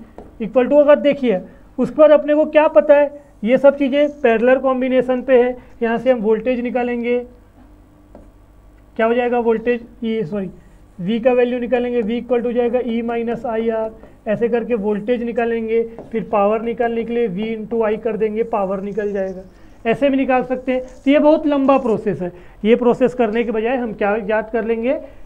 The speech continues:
जो आर internal होता है वो आर load के बराबर होता है। R load के बराबर हुआ तो R load कितना हो जाएगा अपना,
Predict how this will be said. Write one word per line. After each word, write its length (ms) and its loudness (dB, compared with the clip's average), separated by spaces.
जो 140 -2
आर 360 0
internal 680 0
होता 240 0
है 160 -2
वो 140 0
आर 320 0
load 320 6
के 160 -2
बराबर 380 0
होता 280 -4
है। 500 -2
R 200 4
load 220 4
के 100 0
बराबर 400 4
हुआ 220 6
तो 80 2
R 240 6
load 200 4
कितना 220 -2
हो 60 2
जाएगा 280 2
अपना, 220 -2